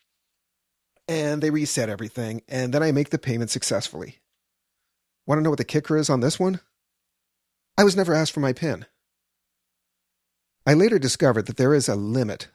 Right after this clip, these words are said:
on cash advances. I hadn't really thought about this. Uh, the check that we wrote for the car was for much more than that limit, and it was likely that the card was being rejected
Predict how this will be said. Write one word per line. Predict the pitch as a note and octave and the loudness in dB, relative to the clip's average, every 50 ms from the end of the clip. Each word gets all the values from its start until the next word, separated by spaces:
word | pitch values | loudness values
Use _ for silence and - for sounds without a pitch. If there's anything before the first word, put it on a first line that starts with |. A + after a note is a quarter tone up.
| _ - - | _ -8 -6
on | B2 A#2 | -6 -6
cash | A2+ - A2+ F#2 A2+ - | -4 -4 -4 -4 -4 -6
advances. | A2 G#2 A#2 A#2 B2 B2 A#2 - G2 - - - - | -8 -6 -6 -4 -4 -4 -4 -4 -6 -6 -8 -10 -8
I | D3+ D3+ A#2 A#2 - | -8 -8 -8 -4 0
hadn't | D3+ D3 C#3+ A2 | 0 0 0 0
really | A#2+ A#2 A2 | -2 -4 -6
thought | A2 - - B2+ A2 A2+ A#2 | -6 -8 -4 -2 -2 0 -2
about | A2+ - F#2+ F2+ - - | -2 -4 -8 -12 -10 -12
this. | E2+ - - - - - _ _ _ _ _ _ _ _ _ - | -12 -8 -8 -8 -10 -10 _ _ _ _ _ _ _ _ _ -10
Uh, | - C3 A#2 A#2+ A#2 A2+ | -6 -4 -4 -2 -2 -4
the | C3+ C3+ | -4 -2
check | - - G#3 - | 0 0 0 2
that | G3+ | 2
we | C#3 B2+ | 2 2
wrote | A2+ C#3 D3 | 4 2 2
for | C#3 - | 0 -2
the | A2+ A2+ | -6 -8
car | - - - - C3+ D3 A2+ D#2+ F2 A2 - _ _ _ _ _ _ - | -8 -8 -6 -4 -2 0 0 -2 -2 -6 -10 _ _ _ _ _ _ -6
was | B2+ B2+ B2 B2 B2 A#2+ | -2 0 0 0 0 -2
for | - - B2 G#2 | -4 -6 -6 -6
much | A2 A2+ A#2+ A#2+ C3+ - - - - _ _ | -4 -2 0 0 0 0 -2 -8 -8 _ _
more | - B2 A#2+ A#2 B2+ A#2+ G#2+ F#2+ F#2+ A2 A2+ - - | -10 -6 -2 0 0 0 0 -2 -4 -6 -12 -8 -6
than | C3 A#2 | -4 -4
that | A2 A2 G2+ - - | -2 -4 -4 -4 -4
limit, | B2 D3+ D3+ A2+ - - - _ _ _ _ _ _ | -4 -4 -4 -4 -6 -8 -14 _ _ _ _ _ _
and | - C3+ | -4 -2
it | C3 C3+ | 0 0
was | B2+ - B2+ | -2 -2 -2
likely | B2+ C#3 D3 F3+ F#3+ F#3+ - C#3+ B2+ | 0 2 4 4 4 2 0 -4 -4
that | - A2 | -4 -6
the | - G#2+ | -12 -12
card | - - - C#3+ D#3+ C#3 | -8 -2 0 0 0 0
was | B2 A2 - | -2 -4 -4
being | - C3 B2+ A#2 G#2+ | -2 -2 -2 -2 -2
rejected | A2 G#2+ - - B2+ B2 C3+ - - A#2 G2+ A2 | -4 -6 -4 -2 0 -2 -2 -2 -4 -6 -4 -6